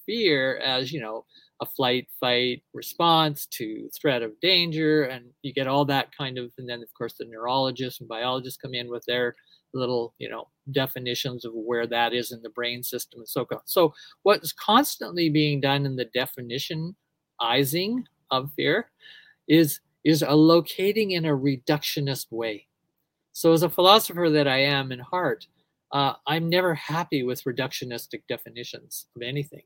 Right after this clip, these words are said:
any phenomenon. And especially when they, you know, you have to do it sometimes for practical reasons, but when that definition becomes that which you rely upon, that's what you teach to next generations in your socialization and enculturation,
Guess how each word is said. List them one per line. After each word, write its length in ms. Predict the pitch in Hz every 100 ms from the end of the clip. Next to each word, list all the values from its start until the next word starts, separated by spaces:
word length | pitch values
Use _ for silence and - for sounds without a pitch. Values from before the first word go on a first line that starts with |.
| _ _ _ -
any 180 | 151
phenomenon. 720 | 147 - 113 117 120 120 151 - _ _ _
And 260 | 139 143 143
especially 580 | 143 - 220 - 240 202
when 200 | 175 165
they, 380 | 156 151 151 -
you 140 | - 156
know, 80 | 127
you 140 | 156
have 200 | 160 220
to 80 | 160
do 140 | 156
it 120 | 233 -
sometimes 680 | 139 127 117 110 131 - - -
for 100 | 123
practical 380 | 165 165 _
reasons, 180 | 123 127
but 180 | 131 156 - _ -
when 300 | 156 185 190
that 200 | 180 156
definition 540 | 175 180 160 151 156
becomes 360 | 147 156 151 131
that 220 | 151 165
which 200 | 147 -
you 140 | 143 131
rely 400 | 127 139 202 254
upon, 520 | 156 139 127 131 139 _ _
that's 220 | 160 170
what 160 | 175 -
you 80 | 147
teach 320 | - 165 -
to 100 | -
next 280 | 143 147 -
generations 720 | 156 143 139 147 170 165 139
in 100 | 131
your 100 | 127
socialization 920 | 117 131 127 127 120 117 131 135 123
and 120 | 123
enculturation, 840 | 117 - 185 190 - 117 117 -